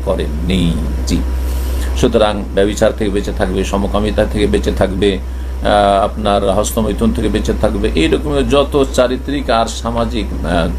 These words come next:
আহ, গুনাহ রয়েছে এই বিষয়ে সবগুলি থেকে বেঁচে থাকবে।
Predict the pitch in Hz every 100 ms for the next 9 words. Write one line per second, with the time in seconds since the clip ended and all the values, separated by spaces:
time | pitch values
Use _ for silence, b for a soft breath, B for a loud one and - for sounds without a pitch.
0 | B B B - 92 92 117 135 135 120
1 | - 104 101 110 - 127 117 110 98 95
2 | - 214 - 143 117 107 104 - - 92
3 | 90 95